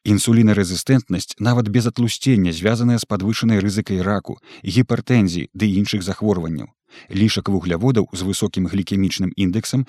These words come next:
звязаны з больш высокім узроўнем запалення і дэпрэсіі. Даследаванні паказваюць, што найбольш высокае ўжыванне такіх вугляводаў на трыццаць адсоткаў павышае рызыку смяротнасці ў параўнанні з самым нізкім.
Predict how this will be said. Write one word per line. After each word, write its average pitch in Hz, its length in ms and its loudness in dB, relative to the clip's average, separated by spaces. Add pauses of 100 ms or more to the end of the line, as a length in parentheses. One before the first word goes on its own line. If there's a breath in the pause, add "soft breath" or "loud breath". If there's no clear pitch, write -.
(220 loud breath)
звязаны 135 500 2
з 104 80 -4
больш 110 320 0
высокім 127 460 0
узроўнем 104 500 2
запалення 92 560 -2
і 101 120 -6
дэпрэсіі. 90 600 -6 (680 soft breath)
Даследаванні 101 600 2
паказваюць, 104 640 -2
што - 160 0
найбольш 123 400 4
высокае 104 560 0
ўжыванне 104 500 0
такіх - 380 -6
вугляводаў 92 800 0
на 92 160 -2
трыццаць 110 480 -2
адсоткаў 123 640 -4 (240 loud breath)
павышае 117 560 2
рызыку 127 320 0
смяротнасці 117 720 0
ў - 20 -10
параўнанні 101 540 0
з - 80 -4
самым 90 400 0
нізкім. 85 400 -4